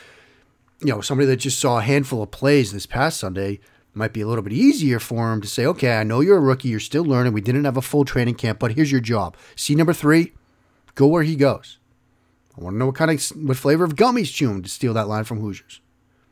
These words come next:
And so I'm very curious. By and large, that is my focus Sunday night. How are they, how do they defend Russell Wilson? What do they do schematically?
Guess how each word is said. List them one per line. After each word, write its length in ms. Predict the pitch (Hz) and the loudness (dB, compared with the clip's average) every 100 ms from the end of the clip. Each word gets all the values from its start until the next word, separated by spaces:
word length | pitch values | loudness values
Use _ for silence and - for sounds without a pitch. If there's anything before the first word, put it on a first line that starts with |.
| _ _ _ _ _ _ _ _ _ _ _ _ _ | _ _ _ _ _ _ _ _ _ _ _ _ _
And 100 | 131 | -4
so 120 | 143 | 0
I'm 60 | 120 | 2
very 240 | 151 175 | 2 2
curious. 440 | 160 - 139 127 - - - - - - - _ _ _ | 0 4 4 4 0 -6 -6 -6 -18 -20 -20 _ _ _
By 280 | 104 147 165 | 0 2 4
and 140 | 156 | 2
large, 340 | 127 110 92 98 | 0 0 -4 -8
that 380 | 104 110 135 143 | -6 2 4 6
is 120 | 131 | 4
my 140 | 120 | 2
focus 640 | 110 107 92 87 - - - _ _ _ _ _ - | 0 -4 -6 -10 -12 -16 -20 _ _ _ _ _ -8
Sunday 340 | - 107 101 | -4 -2 -4
night. 200 | 85 80 | -8 -12
How 560 | 95 101 107 98 117 135 | -14 -10 -10 -4 0 2
are 80 | 151 | 2
they, 80 | 147 | 0
how 180 | 131 | 0
do 80 | 139 | 2
they 120 | 175 | 2
defend 340 | 180 190 190 180 | -2 -2 -2 -2
Russell 260 | 175 190 | -2 -2
Wilson? 300 | 139 117 131 | 0 0 -2
What 80 | 113 | -2
do 60 | 120 | -2
they 80 | 113 | -2
do 140 | 113 | -4
schematically? 800 | - 104 98 117 151 160 151 | -4 -6 -2 -2 0 0 0